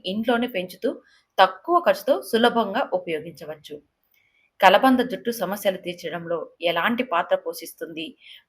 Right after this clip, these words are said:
వెంట్రుకల కుదుళ్ళు ఆరోగ్యంగా బాగుండడం కోసం దీన్ని ఎలా వాడాలో వివరంగా తెలుసుకుందాం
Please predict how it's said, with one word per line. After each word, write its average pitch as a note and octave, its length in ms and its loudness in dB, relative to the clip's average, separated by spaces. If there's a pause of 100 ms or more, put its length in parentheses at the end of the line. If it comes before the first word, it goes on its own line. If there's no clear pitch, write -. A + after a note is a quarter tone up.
వెంట్రుకల B3+ 440 4 (140)
కుదుళ్ళు F3 380 -4 (260)
ఆరోగ్యంగా F#3+ 580 0
బాగుండడం F#3 500 -2
కోసం G3+ 220 -8 (140)
దీన్ని F#3+ 200 -6 (160)
ఎలా F3 240 0
వాడాలో E3+ 360 -2 (420)
వివరంగా B3+ 580 4
తెలుసుకుందాం F#3 560 -4